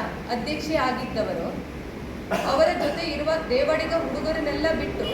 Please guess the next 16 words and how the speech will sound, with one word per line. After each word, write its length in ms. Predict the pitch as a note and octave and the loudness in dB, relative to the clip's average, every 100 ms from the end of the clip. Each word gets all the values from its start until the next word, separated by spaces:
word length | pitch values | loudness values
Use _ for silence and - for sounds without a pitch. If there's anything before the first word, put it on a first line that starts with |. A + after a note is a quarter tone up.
| - - - B3+ | -2 -4 -4 0
ಕಾಂಗ್ರೆಸ್ 420 | D4 D#4+ F4 C#4 | 2 2 0 -2
ಪಕ್ಷಕ್ಕೆ 400 | B3+ C#4 C#4 C#4 | -4 -4 -4 -2
ಹೋದದ್ದು. 480 | C4+ C4 - - F#3 - - - - C4+ | 0 0 -2 -4 -6 -8 -8 -8 -4 0
ಅವರು 320 | D#4+ F#4 F#4+ | 2 2 2
ನನಗೆ 280 | E4+ D#4 D#4 | 4 4 2
ನೈತಿಕತೆ 520 | C#4+ D4 C#4+ C#4+ C#4 | 0 -2 -2 -2 -2
ಪಾಠ 300 | C#4 C4 B3+ | -2 -2 -2
ಹೇಳಿಕೊಡುವ 480 | B3 B3 B3 A#3+ A#3+ | -2 -2 -2 0 0
ಅವಶ್ಯಕತೆ 500 | A3+ A3 B3+ G#3 B3+ | 0 -2 -4 -4 -4
ಇಲ್ಲ. 160 | A#3+ - - - D#4+ - - - - - - - - C#4 - - - - | -2 -4 -4 -6 -6 -6 -8 -8 -8 -8 -8 -8 -8 -6 -6 -6 -6 -4
ಆ, 340 | A#3 A#3+ A#3+ A#3+ | 0 2 2 0
ಮತ್ತೆ 320 | A#3+ C4+ E4 | 0 0 4
ಅವರ 280 | D#4+ D#4 D4 | 4 4 2
ಶಾರದಾ 380 | C#4+ C4 D#4+ E4+ | 2 2 4 2
ವಿಜೂರ್ 380 | E4 - D4 | 2 -2 -2
ಅವರಿಗೆ 520 | C#4 C4+ C4 D4 D4+ | 0 0 0 -2 -2